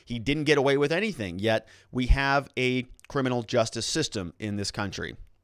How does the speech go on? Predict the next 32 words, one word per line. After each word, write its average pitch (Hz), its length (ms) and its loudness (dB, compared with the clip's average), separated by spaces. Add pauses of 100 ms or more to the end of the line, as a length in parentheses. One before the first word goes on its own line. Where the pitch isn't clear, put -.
(140)
So, 95 200 -6
and 92 80 -8
she 104 100 -12
says 98 200 -8
that's 92 160 -8
a 92 40 -10
Pontius 95 480 -10
Pilate 95 420 -6
move. 90 260 -10 (280)
So, 139 240 2
you 110 80 -10
know, 170 120 2
this 190 120 0
is 165 80 -4
something 165 260 0
that 139 100 6
I, 123 140 8
the 120 140 -4
same 151 200 -2
point 143 220 -4
that 107 80 -4
I've 123 140 2
been 143 100 -6
making 104 280 -6
here 104 160 -4
for 92 320 -6 (120)
a 95 60 -8
long 110 240 0
period 101 300 -4
of - 60 -16
time. 139 340 -6 (260)
When 135 420 -4